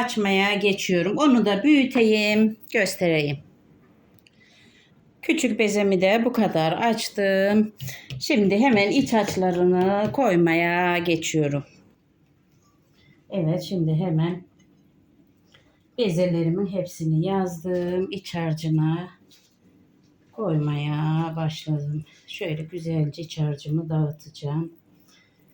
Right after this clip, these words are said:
her tarafına. Çok güzel bir dolama.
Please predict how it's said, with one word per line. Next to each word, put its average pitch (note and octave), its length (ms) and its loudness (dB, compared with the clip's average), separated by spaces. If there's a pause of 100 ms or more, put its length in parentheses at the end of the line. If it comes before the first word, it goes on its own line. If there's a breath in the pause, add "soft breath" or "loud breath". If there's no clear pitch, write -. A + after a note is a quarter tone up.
(180)
her D#3+ 280 -6
tarafına. D3 920 -4 (4000 soft breath)
Çok - 300 -10
güzel E3 420 -2
bir F3 220 -4
dolama. E3 600 -2